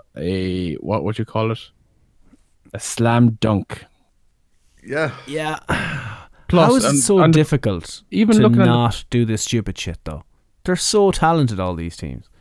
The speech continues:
Speaker 1: They don't have anyone backstage telling them not to do stupid things.
Speaker 3: I, I guess so.
Speaker 1: They need an old head there saying, "Cop the fuck on." I think possibly from what you're saying, 'cause I haven't seen it, this is J R's way of publicly telling them to cop the fuck on.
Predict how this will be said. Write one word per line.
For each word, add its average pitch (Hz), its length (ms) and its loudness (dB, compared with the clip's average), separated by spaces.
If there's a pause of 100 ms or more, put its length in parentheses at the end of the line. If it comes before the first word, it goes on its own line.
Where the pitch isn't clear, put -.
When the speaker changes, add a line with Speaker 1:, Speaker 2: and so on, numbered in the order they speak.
(420)
Speaker 1:
They 185 100 0
don't 233 220 6
have 196 80 4
anyone 196 280 6
backstage 175 560 -2
telling 160 220 0
them 156 100 2
not 160 160 -2
to - 80 -18
do 151 140 0
stupid 151 340 -6
things. 139 440 -4 (220)
Speaker 3:
I, 110 40 -14
I - 40 -14
guess 101 240 -10
so. 87 300 -8 (440)
Speaker 1:
They 156 160 2
need 170 480 0 (240)
an 143 200 0
old 151 380 2
head 135 440 -2
there 120 340 0
saying, 110 520 -2
"Cop 127 340 -6
the 104 60 -6
fuck 110 260 -4
on." 110 140 -2
I 107 100 0
think 165 220 -2 (200)
possibly 127 360 -4
from 120 160 0
what 117 200 0
you're 101 120 0
saying, 107 440 -2 (400)
'cause 98 120 -8
I 90 60 -4
haven't 85 200 -6
seen 143 300 2
it, 98 160 -2 (840)
this 127 200 0
is 113 100 0
J 120 240 2
R's 110 380 4
way 113 260 2
of 101 160 -2
publicly 104 440 -4
telling 110 240 -2
them 98 140 0
to 95 80 -10
cop - 240 -8
the 95 60 -12
fuck - 320 -10
on. - 140 -14